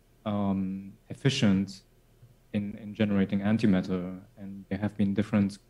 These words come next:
concepts out there, and I think on a regular basis I'm reading articles, um, in the press where somebody found a more efficient way to generate antimatter. So I, I think the cost argument,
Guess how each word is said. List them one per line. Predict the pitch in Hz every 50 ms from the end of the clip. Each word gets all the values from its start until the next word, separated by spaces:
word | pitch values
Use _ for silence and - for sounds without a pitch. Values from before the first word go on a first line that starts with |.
| _ -
concepts | - - 127 120 123 - 117 117 - -
out | - 107 110 110 -
there, | 120 113 113 117 113 113
and | 104 98 101 98 92 - 58 57 - -
I | -
think | - - 117 104
on | 110 104
a | 104
regular | 107 110 107 110 107
basis | 104 110 113 113 110 - 110 101 - - - - - - _ _ _ _ _ _ _ -
I'm | 101 104 104
reading | 104 113 104 110 104 104 101 101 98 101 - - _ _ _ _ _ _ _ _ _ -
articles, | 113 117 113 - 113 - 117 110 107 110 107 110 - - - - 131 -
um, | 110 107 107 104 104 101 101 101 101 104 110 -
in | 117 110 107
the | 107
press | - - - 113 110 110 - - -
where | 110 104 101 98
somebody | 98 - 113 104 104 101 104
found | - - 110 104 104 104
a | 98
more | 101 104 101 101 98
efficient | 98 - 117 - - 113 104 98
way | 104 107 107 104 104 104 104 104 - _ _ - -
to | 110 104 101 98 98
generate | 98 - 104 101 98 98 98
antimatter. | 113 117 123 131 - 117 101 101 101 101 101 101 98 - - - - - - _ _ _ _
So | - - - 131 120 120 123 127 - -
I, | 127 123 - 127
I |
think | 123 - 165 165 165
the | -
cost | - - 165 165 - -
argument, | 131 127 127 127 123 120 120 120 117 120 117 - -